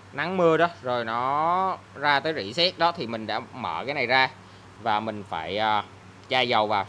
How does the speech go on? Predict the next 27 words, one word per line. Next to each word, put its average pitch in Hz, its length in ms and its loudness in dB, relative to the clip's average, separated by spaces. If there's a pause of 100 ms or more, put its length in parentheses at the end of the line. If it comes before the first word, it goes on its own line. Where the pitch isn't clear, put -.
cho 120 80 -6
nó 123 120 -4
trơn 127 240 -2
tru. 123 200 0 (200)
Rồi, 120 140 0 (340)
còn 123 160 -2
lại 120 120 -4
phần 123 180 -2
ti 143 220 2
cốt 180 280 6
là 135 200 4
này 117 140 -4
kia 135 180 0
mình 131 140 -4
không 147 160 -4
can 139 200 -2
thiệp 123 180 -2
nha 123 80 -4
anh 135 80 -2
em. 131 100 -2 (440)
Nguyên 127 200 -6
bản. 92 200 -4 (100)
Rồi, 123 220 2 (420)
ở 110 100 -2
trên 170 240 6
này 160 140 4
á, 165 140 4